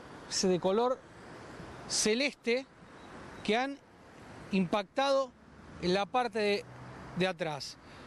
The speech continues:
Seguramente ahora vamos a saber la mecánica del hecho en sí. Lo cierto es que aquí es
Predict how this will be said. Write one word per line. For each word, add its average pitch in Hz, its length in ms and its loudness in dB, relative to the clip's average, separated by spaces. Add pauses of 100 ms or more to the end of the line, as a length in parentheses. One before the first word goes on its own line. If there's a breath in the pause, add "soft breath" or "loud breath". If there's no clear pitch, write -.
(760 loud breath)
Seguramente 294 520 2
ahora 277 160 4
vamos 269 260 2
a 226 60 0
saber 311 280 2
la 233 140 0
mecánica 196 800 0
del 185 160 0
hecho 262 220 2
en 196 100 2
sí. 190 340 2 (300)
Lo 208 140 2
cierto 302 320 2
es 233 40 2
que - 100 -4
aquí 226 280 -2
es 185 260 -4